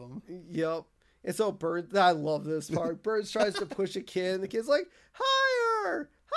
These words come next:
Speaker 2: Higher! I'll show you higher." And he, like, actually, you, but Burns must have used all of his strength to push the kid.
Speaker 1: Yeah.
Speaker 2: And then Burns goes down on his knees, and the kid goes back and th-, whacks him in the face.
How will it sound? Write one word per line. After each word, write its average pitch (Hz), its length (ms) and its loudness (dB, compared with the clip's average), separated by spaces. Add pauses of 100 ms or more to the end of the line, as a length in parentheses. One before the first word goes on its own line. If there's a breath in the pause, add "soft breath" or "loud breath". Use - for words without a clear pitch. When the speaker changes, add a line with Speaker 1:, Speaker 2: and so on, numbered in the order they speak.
(840)
Speaker 2:
Higher! 185 360 0 (240 soft breath)
I'll 175 260 2
show 151 320 -2
you 180 420 -2
higher." 156 560 0 (260 soft breath)
And 240 160 8
he, 254 120 6
like, 220 160 8
actually, 208 320 0
you, 190 220 -8
but 190 140 -2
Burns 214 260 4
must 190 200 -2
have 180 80 -14
used 165 200 -8 (200)
all 214 380 2
of 208 120 0
his 202 220 0
strength 196 260 -2
to 180 100 -4
push 190 300 -2
the 196 120 -4
kid. 196 420 -2 (200 soft breath)
Speaker 1:
Yeah. 143 320 -2
Speaker 2:
And 226 160 8
then 226 280 8
Burns 202 260 4
goes 214 200 4
down 196 280 4
on 208 140 2
his 156 200 -2
knees, 180 380 -6
and 185 100 -8
the 160 60 -4
kid 185 340 -4
goes 185 220 -2
back 175 240 0
and 165 120 -10 (180)
th-, 170 100 -12
whacks 165 400 -2
him 190 100 -4
in 175 120 0
the 165 80 -4
face. 160 580 -6